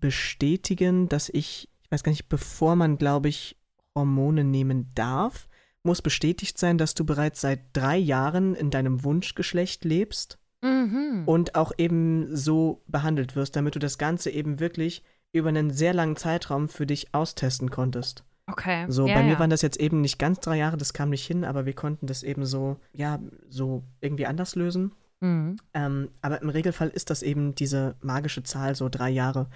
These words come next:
Speaker 1: Und ich glaube, man kann halt auch gerade mit Kindern nichts falsch machen, indem man, klar, sie leben in, in einer sehr bunten, fantasiereichen Welt so und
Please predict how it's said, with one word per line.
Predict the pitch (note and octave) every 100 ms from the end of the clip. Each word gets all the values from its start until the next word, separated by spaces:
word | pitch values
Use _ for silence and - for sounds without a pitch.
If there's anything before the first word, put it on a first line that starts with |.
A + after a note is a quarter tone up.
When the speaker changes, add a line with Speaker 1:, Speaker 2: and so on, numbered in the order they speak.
| -
Speaker 1:
Und | C#3+ C#3
ich | C#3+ -
glaube, | D3+ D3+ F3
man | D3+ C#3+
kann | C#3+ D#3
halt | D#3 -
auch | C#3
gerade | - D3 D#3
mit | D3 -
Kindern | F3 F3 C#3+ C#3+ C#3+
nichts | E3 -
falsch | - D#3 -
machen, | D3+ D3
indem | C#3 C#3+
man, | C#3+ C#3 - _ C#3 -
klar, | C#3+ D#3+ A3
sie | D3+
leben | D3 G3 G3
in, | D3 D3+
in | D3+ D#3 D3+
einer | D3+
sehr | C#3+ D#3+
bunten, | C#3 E3 A3 A#3+ E3 D#3+
fantasiereichen | D#3+ - D#3 D3+ E3 F3+ D#3 D#3 D#3
Welt | C#3 D#3 G#3 -
so | D#3+ D3 D3+
und | D3+ C#3+ -